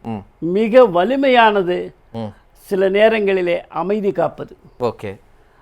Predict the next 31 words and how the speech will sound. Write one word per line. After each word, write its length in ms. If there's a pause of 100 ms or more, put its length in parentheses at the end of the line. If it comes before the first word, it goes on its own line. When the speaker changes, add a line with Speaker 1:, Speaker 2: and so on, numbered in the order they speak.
(160)
Speaker 2:
அந்த 280
அமைதியை 760
காட்டிக் 380
கொண்டிருக்கிறார் 640
என்பதாகத்தான் 680
நான் 200
Speaker 1:
சரி, 120
Speaker 2:
கருதுகிறேன். 320
Speaker 1:
இந்த 120
அமைதிக்கு 480
என்ன 200
நோக்கம், 500
என்ன 240
இலக்கு 340
இருக்கும்? 240
இந்த 120
அமைதி 380
எதுக்காக 420
அமைதி? 180
Speaker 2:
என்ன 200
இலக்கு 440
என்று 220
சொன்னால், 420
அவர் 440
ச-, 260
எம் 260
ஜி 180
ஆர் 220
காலத்திலிருந்து 760
இருக்கக்கூடிய 880
ஒரு 240